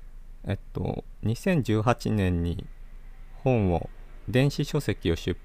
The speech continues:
版して、え、その時の文字数が十万字。で、単行本一冊出すのに十万字ぐらい必要だと言われてるんですけども、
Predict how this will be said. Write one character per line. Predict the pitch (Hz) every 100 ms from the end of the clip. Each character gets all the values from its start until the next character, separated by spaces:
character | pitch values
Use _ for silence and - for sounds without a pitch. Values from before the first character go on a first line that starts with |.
| -
版 | 90 87
し | -
て、 | - 113 98 - - - - - -
え、 | 95
そ | - 147
の | 160
時 | - 185 117
の | 90
文 | 92 120
字 | 170
数 | - 98
が | 90
十 | 80 104 110
万 | 107 107 107 104
字。 | 98 98 - - - - - - - - - - - -
で、 | 110
単 | - 170 175
行 | - 180
本 | 175 170 165
一 | 160
冊 | - 156 -
出 | 151
す | 165 107
の | 95
に | 92 104 85
十 | 104 123
万 | 127 139 131
字 | 139
ぐ | 156
ら | 131
い | 90
必 | - -
要 | 95
だ | 90 95
と | -
言 | 90
わ | 87 90
れ | 92
て | -
る | 101
ん | 98
で | 87
す | - -
け | 87
ど | 87
も、 | 90 90 90 87